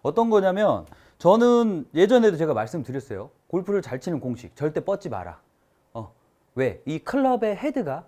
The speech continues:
간단하게 제가 설명드리자면, 클럽에게 너 뻗어버리면 이 클럽의 헤드 이쪽으로 뻗기 때문에 나는 이렇게 쫓아나간다. 그렇기 때문에 이 현상도 제가 조금 추가로 말씀드리자면, 왼쪽의 벽이 느낄 수가 없지. 어.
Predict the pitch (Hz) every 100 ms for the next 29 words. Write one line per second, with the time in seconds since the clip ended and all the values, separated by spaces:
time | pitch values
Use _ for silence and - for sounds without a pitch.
0 | _ - 165 190 170 139 123 - 170 113
1 | 107 101 147 - _ _ - 247 208 110
2 | 87 143 - 262 277 240 151 185 131 139
3 | 254 247 220 202 202 - - - - 208
4 | - 247 208 214 - - - - 220 -
5 | - 247 202 175 139 151 170 170 165 170
6 | - 240 208 185 139 107 - _ _ _
7 | _ _ - 214 233 233 220 208 226 262
8 | - _ - 190 233 226 220 214 202 233
9 | 220 151 160 - 190 175 165 220 214 208
10 | 190 185 117 110 147 117 107 127 190 _
11 | _ _ 143 170 202 135 151 139 113 _
12 | _ _ 135 156 180 - 143 - - -
13 | _ _ _ _ - 110